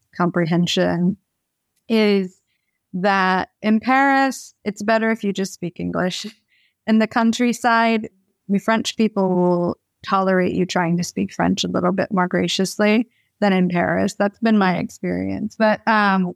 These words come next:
but also, I think just go and, you know, take it for a grain of salt and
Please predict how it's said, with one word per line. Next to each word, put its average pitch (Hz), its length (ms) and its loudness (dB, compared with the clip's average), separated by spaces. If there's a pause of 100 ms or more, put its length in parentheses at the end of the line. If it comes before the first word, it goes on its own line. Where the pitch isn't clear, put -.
but 233 120 -2
also, 285 300 0
I 302 160 0
think 302 240 -4
just - 260 -6
go 254 260 2
and, 247 440 -2
you 233 140 0
know, 202 400 -2 (840)
take 240 220 -2
it 233 140 -4
for 208 180 0
a 196 60 -4
grain 202 220 0
of 196 80 -4
salt 180 460 -2
and 196 180 -4